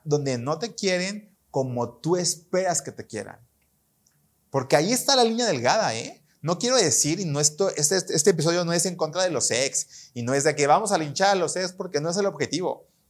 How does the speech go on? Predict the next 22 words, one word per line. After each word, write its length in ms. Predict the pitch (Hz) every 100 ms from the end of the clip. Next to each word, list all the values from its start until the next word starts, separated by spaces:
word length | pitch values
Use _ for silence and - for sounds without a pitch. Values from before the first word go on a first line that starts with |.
| _
Este 280 | 147 156 233
episodio 640 | 233 175 165 151 147 - - _
tiene 180 | 147 202
como 220 | 226 214
finalidad 580 | 170 139 120 120 131 - - _
que 120 | 165
tú 220 | 151 202
te 80 | 247
hagas 160 | 254 269
responsable 840 | 202 147 127 151 147 156 175 - _ _
del 280 | - 139 131
por 220 | 131 120
qué 160 | 139 185
eliges 420 | 220 214 226 220
estar 600 | 160 151 151 160 202 - -
ahí 440 | 131 139 156 220 440 -
cuestionándote 1040 | 170 160 - 147 147 165 196 196 214 - - -
si 240 | - 190
volver 300 | 170 156 175
o 60 | 196
no 120 | 190
volver. 540 | 185 160 131 - -